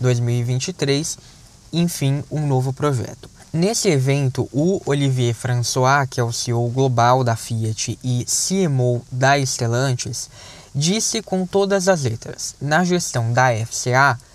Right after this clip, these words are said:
conduzir a marca na Europa era um desafio,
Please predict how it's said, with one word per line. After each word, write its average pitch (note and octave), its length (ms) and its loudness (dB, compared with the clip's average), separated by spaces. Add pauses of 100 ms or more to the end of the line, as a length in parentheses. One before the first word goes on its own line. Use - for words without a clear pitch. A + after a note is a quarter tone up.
(140)
conduzir E3+ 760 0
a D#3+ 100 0
marca B2 480 0
na A#2 120 0
Europa B2 600 2
era B2+ 200 0
um C3+ 80 0
desafio, C3 640 -2